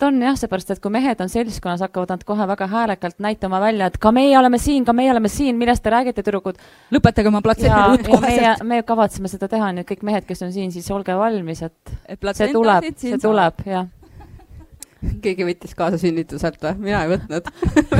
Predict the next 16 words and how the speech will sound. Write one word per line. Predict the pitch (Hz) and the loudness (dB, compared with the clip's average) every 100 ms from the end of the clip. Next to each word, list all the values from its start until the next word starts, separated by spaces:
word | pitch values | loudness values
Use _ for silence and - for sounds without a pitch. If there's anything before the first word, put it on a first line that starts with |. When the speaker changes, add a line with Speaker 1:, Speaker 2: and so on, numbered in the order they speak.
| - | 4
Speaker 2:
Ma | - | 6
lubasin, | 247 311 339 240 | 4 4 0 -2
et | 214 | -2
ma | 202 | 0
teen | 220 233 | 0 0
sünnitusel | 262 233 226 196 175 | 0 0 -2 -2 -4
selle | 185 185 | -4 -2
nalja, | 196 214 | 0 0
et | 180 | 0
palun | 190 185 185 | -2 -2 0
andke | 214 269 175 | -2 -4 -4
mulle | 170 | -4
ikkagi | 180 160 165 | -6 -8 -8
mu | 160 | -6
platsenta | 180 247 247 196 | -6 -2 -2 -2
kaasa. | 196 359 220 | 0 0 0